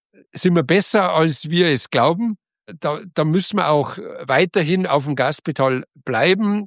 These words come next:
damit wir diesen, diesen Service hier anbieten können, den der Kunde selber erfüllen kann.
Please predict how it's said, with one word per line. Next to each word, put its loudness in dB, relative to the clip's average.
damit 0
wir 2
diesen, -2
diesen -6
Service 0
hier -2
anbieten -4
können, -2
den -4
der -2
Kunde -2
selber -2
erfüllen -4
kann. -2